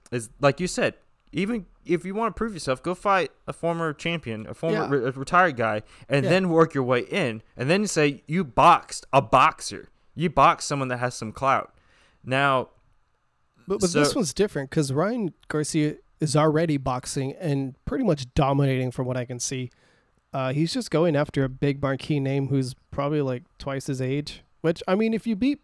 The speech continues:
Speaker 2: Pacquiao, it looks really good on your resume, I guess.
Speaker 1: Yeah, it does.
Speaker 2: But, uh, if I had to pick which fight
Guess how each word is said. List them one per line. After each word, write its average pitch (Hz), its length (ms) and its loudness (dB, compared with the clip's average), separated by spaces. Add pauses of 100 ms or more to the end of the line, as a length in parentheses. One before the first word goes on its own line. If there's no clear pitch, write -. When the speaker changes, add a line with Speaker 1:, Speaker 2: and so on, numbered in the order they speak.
Speaker 2:
Pacquiao, 156 500 -2
it - 20 -2
looks 180 240 -4
really 156 320 0
good 156 220 0
on 147 100 -2
your 131 100 -4
resume, 131 440 -2
I 135 60 -8
guess. 131 220 0
Speaker 1:
Yeah, 151 120 6
it 127 80 -4
does. - 480 -4 (440)
Speaker 2:
But, 147 300 -2 (1040)
uh, 143 340 -4
if 156 140 -2
I 180 80 2
had 214 200 0
to 180 100 0
pick - 360 0
which 165 260 2
fight 139 420 -4